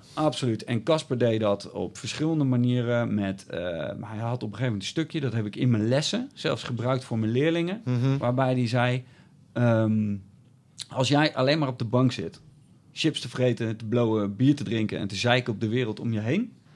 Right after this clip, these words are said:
Speaker 1: dan, eh, lijkt het alsof je een heel makkelijk leven hebt, maar dan maak je het jezelf heel moeilijk."
Speaker 2: Mhm.
Speaker 1: Want dan is alles gedoe en alles is gezeik en je
Speaker 2: Ja.
Speaker 1: bent een zielepoot.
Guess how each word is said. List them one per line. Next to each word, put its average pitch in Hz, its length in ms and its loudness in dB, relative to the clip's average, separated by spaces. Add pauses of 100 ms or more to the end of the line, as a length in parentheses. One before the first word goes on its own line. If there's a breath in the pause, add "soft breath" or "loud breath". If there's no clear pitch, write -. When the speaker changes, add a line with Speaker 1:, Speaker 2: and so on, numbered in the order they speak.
(680 soft breath)
Speaker 1:
dan, 113 440 2
eh, 98 340 0
lijkt 147 380 0
het - 100 -18
alsof 117 240 -6
je 107 60 0
een 104 80 2
heel 120 160 2
makkelijk 120 380 -2
leven 120 300 2
hebt, 123 160 -2
maar 117 120 -6
dan 101 100 -2
maak 107 220 -2
je 98 60 -12
het - 100 -12
jezelf 98 280 -4
heel 113 320 0
moeilijk." 113 340 4
Speaker 2:
Mhm. 104 140 4
Speaker 1:
Want 90 120 2
dan 95 140 -2
is 95 200 -10
alles 117 300 -2
gedoe 113 520 -2
en - 200 -12
alles 113 280 -2
is 113 120 -6
gezeik 95 460 -6
en - 80 -12
je - 60 -6
Speaker 2:
Ja. 87 80 0
Speaker 1:
bent 90 120 0
een 101 60 -4
zielepoot. - 600 -4